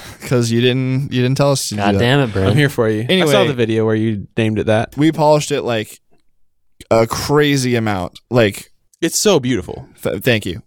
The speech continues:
Speaker 1: But, like,
Speaker 3: The app and the website.
Speaker 1: excessive, like, hundreds of hours on this thing. We've made, like, sixteen grand, which is great, more than zero. But if you,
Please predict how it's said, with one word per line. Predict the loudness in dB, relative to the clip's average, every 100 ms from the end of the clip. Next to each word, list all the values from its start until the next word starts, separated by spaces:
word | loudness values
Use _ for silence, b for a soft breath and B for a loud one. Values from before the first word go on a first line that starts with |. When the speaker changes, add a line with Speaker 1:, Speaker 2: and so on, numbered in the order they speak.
| -2
Speaker 1:
But, | 0 2
like, | 0 -2 -6 _
Speaker 3:
The | -6
app | -2 -2
and | 0 2
the | 2
website. | 2 0
Speaker 1:
excessive, | 0 0 0 -2 -6 -2
like, | -2 -2 -6 _ _ _ _ -12
hundreds | -4 -2 -2 -4
of | -2
hours | -2 -2 -6 -8 -10 _
on | -4 -2
this | -2
thing. | 0 0
We've | 0 0
made, | 0
like, | 0 -2 -4
sixteen | -8 -4 -4
grand, | -2 -4 -8 -12 b b b b
which | -4 -4
is | 0 0 0
great, | -2 2 2 0 _ -6
more | 0 0
than | 0
zero. | -2 0 0 0 -6 b b b
But | 0 2 2 0
if | 0
you, | 2 0 -2 -12